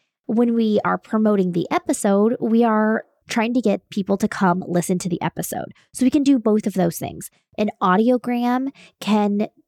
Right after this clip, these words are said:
be both. It can be repurposed content or it could be promoting the episode. But we want to get away from feeling as if anytime we use the content from a podcast,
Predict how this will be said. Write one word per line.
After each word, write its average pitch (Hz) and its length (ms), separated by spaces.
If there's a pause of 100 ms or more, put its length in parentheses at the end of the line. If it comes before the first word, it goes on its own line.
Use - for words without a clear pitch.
(160)
be 208 260
both. 190 400 (100)
It 190 100
can 196 220
be 185 180
repurposed 175 540
content 302 420 (140)
or 240 160
it - 60
could 226 160
be 214 100
promoting 180 460
the 165 120
episode. - 520 (420)
But 208 240 (140)
we 240 100
want 254 160
to 349 60
get 262 140
away 185 260
from 175 420 (420)
feeling 226 400
as 180 200
if 170 240
anytime 196 720
we 190 280
use 180 440 (160)
the 208 80
content 165 500
from 180 160
a 160 80
podcast, 269 600